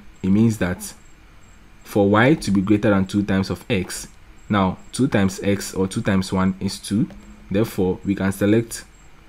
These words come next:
y to be equal to three. We can select y to be equal to three because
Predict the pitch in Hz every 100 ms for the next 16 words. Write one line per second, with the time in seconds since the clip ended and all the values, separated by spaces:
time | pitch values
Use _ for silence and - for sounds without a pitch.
0 | - - - - - - - 90 95 98
1 | 107 - 87 95 98 98 98 - 92 87
2 | 123 - - - - - - - - -
3 | - - 90 92 101 110 113 95 92 95
4 | 87 - 92 95 92 - 98 87 87 -
5 | 95 92